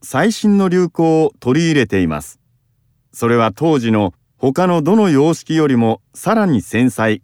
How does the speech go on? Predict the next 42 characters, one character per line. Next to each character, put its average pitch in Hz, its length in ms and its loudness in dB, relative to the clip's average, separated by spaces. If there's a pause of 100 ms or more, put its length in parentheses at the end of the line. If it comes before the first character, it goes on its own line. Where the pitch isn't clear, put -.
(120)
か 131 160 -4
つ 104 160 -6
複 - 240 -8
雑 107 240 -4
で、 95 240 -4 (400)
よ 127 160 2
り 208 120 0
細 175 300 -2
か 175 140 -2
い 131 80 0
も 90 100 -2
の 87 120 -2
で 71 120 -8
す。 - 160 -20 (760)
ま 110 140 -2
た、 95 260 -4 (340)
飾 135 280 0
り 156 100 2
の 147 140 2
様 139 160 2
式 - 220 -6
は 107 260 -2 (320)
一 135 140 0
世 220 260 -2
紀 156 140 -4
の 131 100 2
ロ 131 200 2
ー - 20 0
マ 180 160 0
時 170 100 -8
代 147 160 0
の 110 140 0
壁 104 260 -6
画 143 160 0
を 139 60 0
も 131 140 0
と 160 120 -2
に 113 120 0
し - 80 -12
て 92 120 -4
お 82 80 -4
り、 71 160 -10